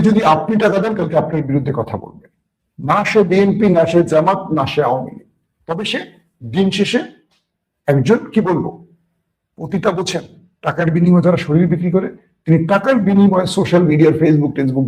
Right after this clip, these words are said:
বিক্রি করে এই খবরগুলো দেন। সেনাবাহিনীর মধ্য থেকে বডি ক্যামের ফুটেজ বিদেশে থাকা রাষ্ট্রদ্রোহী একজন কারাপ্টেড ব্যক্তি পেল কি করে? এই জবাব ওয়াকারুজ্জামান আপনাকে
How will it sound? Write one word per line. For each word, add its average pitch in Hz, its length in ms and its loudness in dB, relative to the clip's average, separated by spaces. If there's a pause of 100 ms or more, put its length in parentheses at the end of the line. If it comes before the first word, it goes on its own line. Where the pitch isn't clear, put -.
বিক্রি 139 260 -4
করে 160 180 0
এই 101 140 -12
খবরগুলো 117 380 -4 (100)
দেন। - 120 -6 (1300)
সেনাবাহিনীর 175 880 2
মধ্য 156 200 -8 (160)
থেকে 156 160 4 (160)
বডি 190 300 2
ক্যামের 208 320 4
ফুটেজ 143 300 -4 (800)
বিদেশে 165 520 0
থাকা 117 160 -4 (100)
রাষ্ট্রদ্রোহী 151 600 0 (100)
একজন - 280 -2 (180)
কারাপ্টেড 214 440 2 (120)
ব্যক্তি 151 260 -2 (140)
পেল 147 180 0 (200)
কি 262 100 6 (100)
করে? 135 180 -4 (520)
এই 139 120 4
জবাব 147 220 0 (320)
ওয়াকারুজ্জামান 180 720 0
আপনাকে 120 240 -4